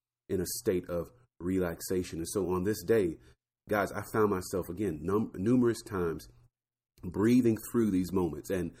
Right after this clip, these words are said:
you know, with me being the mindful farm D, right, as I call myself, you know, I'm, I'm sort of practicing what I preach by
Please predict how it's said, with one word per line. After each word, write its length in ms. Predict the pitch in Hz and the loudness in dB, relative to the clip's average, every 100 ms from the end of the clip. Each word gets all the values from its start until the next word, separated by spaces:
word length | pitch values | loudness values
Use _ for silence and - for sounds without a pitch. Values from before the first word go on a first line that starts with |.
| - - - | -20 -20 -8
you 80 | 113 | 0
know, 160 | 110 98 | 4 4
with 160 | 101 | 2
me 280 | 98 120 123 | 4 6 6
being 360 | 113 113 117 110 | 6 4 4 2
the 80 | 95 | 2
mindful 480 | 101 110 117 113 104 | 4 4 2 0 0
farm 240 | 110 101 95 | 4 4 4
D, 200 | 107 90 | 0 0
right, 220 | 90 101 | 0 0
as 100 | 92 | -2
I 60 | |
call 260 | 85 117 117 | -2 0 2
myself, 440 | 98 90 92 87 - - - - - _ - - | 0 -2 -2 -2 -6 -20 -20 -20 -20 _ -14 -2
you 100 | 120 | 0
know, 180 | 95 87 | 0 0
I'm, 140 | 110 - | -2 -2
I'm 100 | 104 | 2
sort 180 | 123 | 4
of 160 | 95 - | 2 0
practicing 580 | - 131 - 120 117 104 | 0 0 0 -2 0 4
what 120 | 98 | 4
I 80 | 90 | 2
preach 480 | - 127 120 - 80 | -2 0 0 -2 -2
by 320 | 92 87 | 0 0